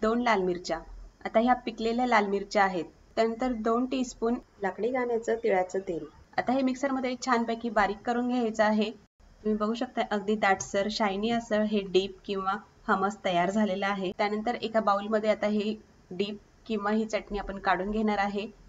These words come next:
आणि वरतून आता गार्निशिंगसाठी आपण घालणार आहे चार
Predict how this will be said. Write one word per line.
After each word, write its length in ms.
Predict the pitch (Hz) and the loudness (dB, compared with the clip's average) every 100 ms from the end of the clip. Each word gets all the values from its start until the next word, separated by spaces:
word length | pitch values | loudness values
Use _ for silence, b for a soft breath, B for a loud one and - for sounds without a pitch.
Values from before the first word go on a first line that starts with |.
| - | -4
आणि 160 | 202 | -2
वरतून 340 | 208 208 208 247 | 2 2 2 -2
आता 180 | 247 247 | 2 4
गार्निशिंगसाठी 720 | 214 180 202 233 220 226 214 | 6 4 0 -4 -2 -2 0
आपण 240 | 208 214 | -2 0
घालणार 300 | 214 208 196 | 2 2 2
आहे 280 | 202 208 208 214 - - - | 0 0 -2 -8 -16 -20 -6
चार 200 | - 202 | 2 2